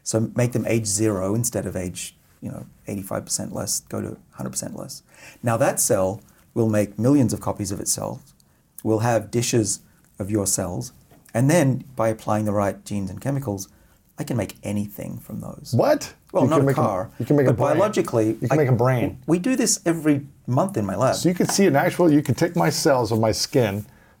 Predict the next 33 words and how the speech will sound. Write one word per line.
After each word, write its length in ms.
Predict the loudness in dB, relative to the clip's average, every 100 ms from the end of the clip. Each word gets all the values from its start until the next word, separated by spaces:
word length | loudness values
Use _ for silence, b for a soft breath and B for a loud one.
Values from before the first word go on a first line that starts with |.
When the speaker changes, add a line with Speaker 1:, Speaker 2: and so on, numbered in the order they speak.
| -10
Speaker 2:
put 160 | -2 2
it 60 |
in 160 | 4 4
a, 360 | 4 4 2 -2 -16 _ _ _
a, 500 | 0 2 2 0 0 -4 _ -12
a 40 | -6
test 300 | -2 -2 2
tube, 340 | 2 2 -2 0
and 100 | 2
then 160 | 4
Speaker 1:
Yeah. 100 | 4 0 -6 _
It's 140 | -4 2
a 20 |
little 160 | 2 0
plate 260 | 0 0
like 200 | 0 -2
Speaker 2:
a 20 | 0
Speaker 1:
that. 80 |
Speaker 2:
little, 300 | 0 2 2
uh, 260 | 2 2 -2 -4
Speaker 1:
Yeah. 240 | 0 0 -2 -2
Speaker 2:
dish. 200 | 2 2
Speaker 1:
It's 0 |
a 40 | 2 0
Petri 160 | 2
dish, 220 | 0 0 0
yeah. 160 | 0
Speaker 2:
Petri 260 | 2 2 4
dish. 240 | 2 2
Speaker 1:
Yeah. 200 | 2 0 -4 0
Speaker 2:
And 80 | 2
you 80 | 4
can, 340 | 4 2 0